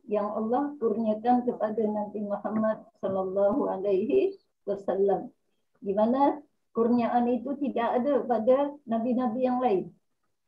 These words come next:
Dan kurniaan itu khususnya pula keistimewaan kepada umat-umat Nabi Muhammad sallallahu alaihi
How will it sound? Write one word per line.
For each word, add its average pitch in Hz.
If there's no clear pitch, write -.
Dan 269
kurniaan 254
itu 277
khususnya 269
pula 240
keistimewaan 240
kepada 247
umat-umat 247
Nabi 233
Muhammad 233
sallallahu 233
alaihi 214